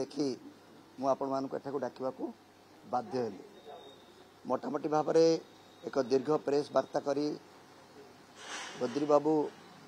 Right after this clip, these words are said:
ମୋ ବିଷୟରେ ଅନେକଗୁଡ଼ିଏ ପ୍ରଶ୍ନ ଉଠାଇଛନ୍ତି। ମୁଁ ଭାବୁଛି ସେଗୁଡ଼ିକର ସଠିକ୍ ଉତ୍ତର ଏବଂ ସ୍ପଷ୍ଟୀକରଣ ଦେବା ମୋର ଗୋଟିଏ କର୍ତ୍ତବ୍ୟ ଏବଂ ଦାୟିତ୍ୱ, ସେଇଥିପାଇଁ ଆପଣମାନଙ୍କୁ ଡାକିଛି। ମୋଟାମୋଟି ଭାବରେ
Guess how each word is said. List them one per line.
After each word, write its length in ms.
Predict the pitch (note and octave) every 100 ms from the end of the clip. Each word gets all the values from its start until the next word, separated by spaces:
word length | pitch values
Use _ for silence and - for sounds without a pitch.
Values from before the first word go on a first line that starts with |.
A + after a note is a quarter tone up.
| B2+
ମୋ 80 | C3+ C#3+
ବିଷୟରେ 360 | C#3+ D#3 C#3+ C#3+
ଅନେକଗୁଡ଼ିଏ 380 | C3+ C3+ C#3+ D3 D3
ପ୍ରଶ୍ନ 240 | C3 - D3
ଉଠାଇଛନ୍ତି। 540 | C#3 C#3+ C#3+ C#3+ C#3+ D#3 - - - - - - -
ମୁଁ 100 | C3 B2+
ଭାବୁଛି 400 | C3 C#3 D3 D3+ C#3+ - - - - - - - -
ସେଗୁଡ଼ିକର 440 | C3 C#3+ C#3 D3 D3 C3 B2
ସଠିକ୍ 420 | - - D3+ - - - - - - -
ଉତ୍ତର 260 | C3+ - D3+ E3 - - - - -
ଏବଂ 180 | B2+ C3+ C3 A#2 - - - - - -
ସ୍ପଷ୍ଟୀକରଣ 580 | - C3 - - C4+ D3+ C#3
ଦେବା 140 | D3 D3
ମୋର 140 | C3+ C#3 C3+
ଗୋଟିଏ 200 | - C#3+
କର୍ତ୍ତବ୍ୟ 380 | - - D3+ C#3 D3
ଏବଂ 140 | C#3+ C#3
ଦାୟିତ୍ୱ, 400 | B2+ C3+ - E3 G3 - - - - -
ସେଇଥିପାଇଁ 420 | C#3+ C#3+ D3+ D#3 C3+
ଆପଣମାନଙ୍କୁ 440 | C#3 C#3 C#3 D#3+ F#3+ - - -
ଡାକିଛି। 400 | B2 - A2 - - - - - - - - - C3+
ମୋଟାମୋଟି 440 | C#3+ E3 E3 F3+
ଭାବରେ 280 | F3 E3+